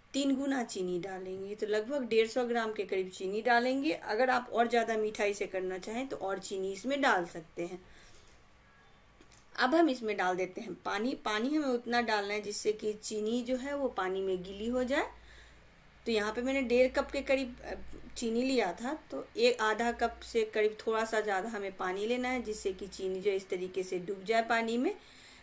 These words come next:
अब इसे हम दो से तीन घंटे के लिए छोड़ देंगे।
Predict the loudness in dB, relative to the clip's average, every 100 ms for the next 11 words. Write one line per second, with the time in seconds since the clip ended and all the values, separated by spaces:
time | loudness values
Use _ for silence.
0 | 0 2 2 2 -2 0 0 0 2 6
1 | 6 6 2 2 0 0 -4 0 0 0
2 | 0 0 0 -2 -2 -2 -2 -2